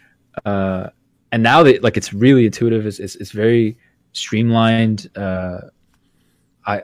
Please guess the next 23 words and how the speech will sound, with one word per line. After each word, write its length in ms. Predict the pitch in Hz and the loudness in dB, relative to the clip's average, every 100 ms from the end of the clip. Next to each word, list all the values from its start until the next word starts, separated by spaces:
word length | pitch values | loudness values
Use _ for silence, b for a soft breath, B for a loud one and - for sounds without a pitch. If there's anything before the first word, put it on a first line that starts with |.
| - | -6
I, 120 | 104 101 | -8 -2
I 100 | 107 | 0
wouldn't 200 | 110 113 | 2 2
be 60 | 104 | -2
surprised 420 | 107 101 101 101 | -2 0 0 0
if 120 | - | -4
a 40 | 98 | -4
lot 200 | 95 92 | -2 -4
more 220 | 95 92 | -6 -4
indie 180 | 95 92 | -6 -6
devs 240 | 92 - | -8 -10
came 220 | - 95 | -12 -8
in. 120 | 95 95 b - | -8 -10 b -14
I 40 | |
just 180 | 104 98 | -10 -4
don't 120 | 101 | -2
know 100 | 101 | 0
what 100 | 95 | -2
Sony's 320 | - 107 101 | -4 -4 -4
doing 240 | 92 98 98 | -4 -4 -4
to 140 | - | -6
encourage 400 | 90 - 107 131 | -12 -4 -2 -2
that. 220 | 151 156 | -6 -8